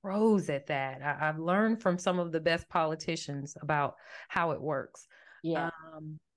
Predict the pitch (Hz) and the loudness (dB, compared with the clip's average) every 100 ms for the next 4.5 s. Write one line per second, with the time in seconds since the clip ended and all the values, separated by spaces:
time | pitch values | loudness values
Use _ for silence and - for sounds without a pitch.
0 | _ - - 240 208 196 202 226 240 - | _ -18 0 6 6 6 2 0 -2 -2
1 | 214 190 185 180 175 165 165 170 - _ | 2 4 4 4 4 2 -6 -12 -20 _
2 | _ - 220 311 - - 208 196 180 175 | _ 0 2 0 -6 0 2 4 4 2
3 | - 180 170 170 170 - 175 165 165 165 | 2 0 2 -2 -4 -8 -6 -4 -6 -6
4 | 170 170 165 160 147 | -4 -4 -2 -4 -6